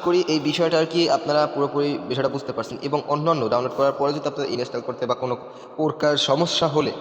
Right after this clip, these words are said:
আপনারা always any time আমার সাথে যোগাযোগ করতে পারেন। তো সেক্ষেত্রে আমি আপনাদেরকে সকল প্রকার, আহ,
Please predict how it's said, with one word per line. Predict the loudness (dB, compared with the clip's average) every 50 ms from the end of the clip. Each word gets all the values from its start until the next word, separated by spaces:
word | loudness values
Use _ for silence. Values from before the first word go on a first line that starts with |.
| -12 -12 -14 -14 -12 -4 -2 -2
আপনারা | 0 0 2 2 2 4 4
always | 4 2 2 0 -2 -2 -2
any | -2 0 0 0
time | 0 0 0 -2 -6 -10 -12 -8 -4
আমার | -2 -2 -2 -2
সাথে | -4 -4 -4 -4 -4
যোগাযোগ | -4 -4 -6 -6 -6 -4 -4 -4
করতে | -6 -6 -4 -4
পারেন। | 0 0 0 -2 -2 -10 -14 -16 -16 -16 -18 -18 -18 -16
তো | -14 -12 -6
সেক্ষেত্রে | -6 -4 -4 -2 0 0 0
আমি | 2 0 -2
আপনাদেরকে | -2 -2 -4 -4 -4 -4 -8 -8 -8 -12 -16 -16 -16 -8 -8
সকল | -8 -4 -2 -4 -4 -2 -2
প্রকার, | -4 0 0 0 0
আহ, | -2 -8 -14 -16 -16 -16 -16 -16 -8 -2 0 0 0